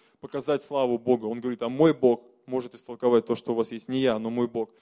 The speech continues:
И он истолковывает сны, которые снились, э, хлебодару, которые снились этому виночерпию. И что происходит? Происходит то, что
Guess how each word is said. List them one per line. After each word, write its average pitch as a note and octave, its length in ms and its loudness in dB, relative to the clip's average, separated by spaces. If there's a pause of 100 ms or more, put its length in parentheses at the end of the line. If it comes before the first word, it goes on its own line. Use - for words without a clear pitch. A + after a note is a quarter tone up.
(360)
И - 40 2
он D#3 180 8
истолковывает D#3 640 10
сны, D#3+ 220 -4
которые B2+ 640 6
снились, C3+ 500 0 (840)
э, B2 560 -10
хлебодару, C3 680 2
которые C3+ 380 -2
снились B2+ 420 -14 (580)
этому A2+ 500 -14
виночерпию. D3 800 -2 (560)
И C3 480 -2
что F3+ 160 -2
происходит? C#3 520 -12 (520)
Происходит C#3 480 0
то, D3+ 100 2
что B2 460 2